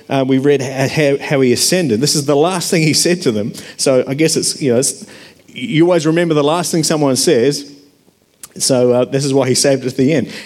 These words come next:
"And he said to them, 'Go into all the world and preach the gospel to every creature.'" Interesting he used the term creature. Is Pippa still here? No. <laughs>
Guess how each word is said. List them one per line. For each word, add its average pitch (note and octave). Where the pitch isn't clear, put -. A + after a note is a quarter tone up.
"And D#3
he E3
said G3+
to D3+
them, C3
'Go F#3+
into G3
all F3
the G#3
world C3+
and C#3+
preach G#3+
the A3+
gospel D3+
to D3
every F3+
creature.'" G3+
Interesting E3
he D3+
used D3
the C3
term C3+
creature. A#2+
Is B2+
Pippa D3
still D3
here? G3+
No. A2+
<laughs> -